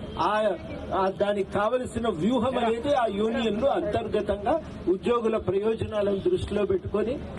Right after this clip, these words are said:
ఉన్న పరిస్థితుల్లో ఏం చేయాలనేది వాళ్ళు ఆలోచించి నిర్ణయం తీసుకుంటారు. ఆ రకమైన మార్పుల కోసం మీ అందరికీ కూడా నేను ఒక్క మాట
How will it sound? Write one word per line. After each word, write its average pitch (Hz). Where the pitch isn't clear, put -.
ఉన్న 240
పరిస్థితుల్లో 220
ఏం 214
చేయాలనేది 202
వాళ్ళు 214
ఆలోచించి 220
నిర్ణయం 202
తీసుకుంటారు. -
ఆ 196
రకమైన 269
మార్పుల 220
కోసం 208
మీ 208
అందరికీ 220
కూడా 214
నేను 196
ఒక్క 175
మాట 208